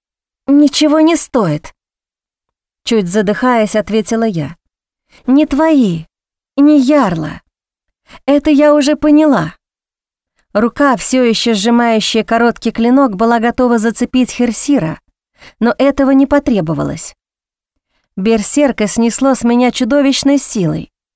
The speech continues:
причем обладатель этой силы действовал совершенно бесшумно. Дышать сразу стало легче. Я поднялась, опираясь ладонями на сухую землю, чувствуя, как в кожу впиваются мелкие камушки.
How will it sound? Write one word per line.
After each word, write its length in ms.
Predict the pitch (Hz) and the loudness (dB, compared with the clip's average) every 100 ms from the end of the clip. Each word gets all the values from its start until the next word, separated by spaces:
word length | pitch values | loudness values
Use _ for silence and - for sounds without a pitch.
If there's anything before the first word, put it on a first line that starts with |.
| _ _ - - | _ _ -20 -8
причем 380 | 208 233 254 233 | -4 -2 0 0
обладатель 640 | 226 220 233 226 240 233 226 | 0 0 0 0 0 0 -2
этой 200 | 226 247 | 0 -2
силы 360 | - 311 269 220 | -2 0 0 0
действовал 540 | 214 262 - 240 240 | 0 0 0 -2 0
совершенно 640 | - 247 233 - 269 262 | 0 -2 -2 0 2 2
бесшумно. 640 | 254 269 - 196 156 - - _ _ _ _ _ _ _ _ _ - | 2 0 -4 -4 -4 -4 -10 _ _ _ _ _ _ _ _ _ -6
Дышать 440 | 208 247 277 269 | -4 0 0 0
сразу 380 | - 302 339 311 | 0 0 0 0
стало 340 | - 277 277 | -2 0 2
легче. 540 | 269 185 156 - 170 185 _ _ _ _ _ _ _ - - - | 2 0 -4 -8 -12 -12 _ _ _ _ _ _ _ -20 -20 -10
Я 220 | 214 262 | -2 -2
поднялась, 680 | 269 277 226 285 320 302 185 - | 0 -2 2 2 4 2 0 -4
опираясь 580 | 208 220 220 220 208 208 | -2 0 0 0 0 0
ладонями 500 | 214 214 214 214 214 | 0 0 0 2 0
на 140 | 214 | 0
сухую 420 | 208 214 233 226 | -2 -4 -2 0
землю, 480 | 202 208 160 156 165 _ - - - | 0 0 -2 -4 -8 _ -20 -20 -8
чувствуя, 540 | 262 233 - 214 214 | -2 -2 -2 -2 -2
как 240 | - - | -2 -4
в 20 | - | -4
кожу 340 | 269 262 233 | -2 0 0
впиваются 640 | 185 233 226 240 226 - | -2 -2 0 0 -2 0
мелкие 420 | 233 233 233 254 247 | 0 0 0 -2 -2
камушки. 640 | 220 160 151 - - | -2 -2 -4 -10 -18